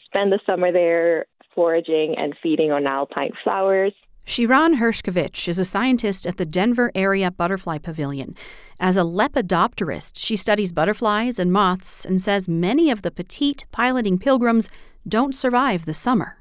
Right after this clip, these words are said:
Speaker 1: Turns out Miller moths are essentially protein snacks on wings. So a lot of them will feed other animals that we love seeing in the ecosystem, like birds,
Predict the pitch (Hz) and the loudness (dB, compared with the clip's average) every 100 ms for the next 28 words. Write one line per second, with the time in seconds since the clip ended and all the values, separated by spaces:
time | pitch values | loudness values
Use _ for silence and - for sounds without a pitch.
0 | - - 196 190 185 180 - 190 170 170 | -8 0 2 2 2 2 2 4 4 4
1 | 170 160 165 - - 156 165 151 - 165 | 2 -2 -2 -2 0 0 0 -2 -2 -2
2 | - 156 - 170 - 160 160 - 214 220 | 2 0 0 -4 0 -2 -2 0 2 4
3 | 170 190 233 - - - 180 175 170 180 | 4 4 0 -6 -6 0 4 4 4 4
4 | 180 165 180 180 175 175 170 - 190 175 | 4 4 2 2 0 2 0 -2 -6 -4
5 | - 165 165 - 156 156 151 156 156 151 | -2 0 2 2 0 0 0 2 2 4
6 | 147 147 - 151 147 143 - 190 - 185 | 4 2 -2 0 0 0 0 0 2 2
7 | - 175 - 165 160 147 - 202 202 196 | 2 0 0 2 2 0 2 2 4 2
8 | 202 | 0